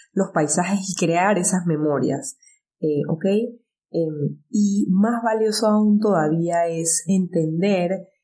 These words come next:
comprender, analizar si realmente estás invirtiendo tu tiempo en eso que tanto anhelas y que tanto deseas. Em, en la medida que seas sincera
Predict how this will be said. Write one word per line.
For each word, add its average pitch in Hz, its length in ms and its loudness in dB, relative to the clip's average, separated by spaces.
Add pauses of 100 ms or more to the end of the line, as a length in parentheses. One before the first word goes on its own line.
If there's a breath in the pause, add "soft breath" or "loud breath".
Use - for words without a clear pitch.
(160)
comprender, 175 960 0
analizar 160 1000 0 (220 loud breath)
si 196 320 0
realmente 214 540 2
estás 220 300 -2
invirtiendo 190 480 2
tu 180 140 -2
tiempo 175 280 0
en 190 100 0
eso 196 260 0
que 170 100 -4
tanto 180 400 -2
anhelas 180 380 0
y 170 60 -4
que 165 180 -2
tanto 208 500 2
deseas. 160 720 0 (440)
Em, 160 680 -2
en 190 140 2
la 185 100 2
medida 202 300 2
que 202 100 0
seas 196 300 0
sincera 226 720 0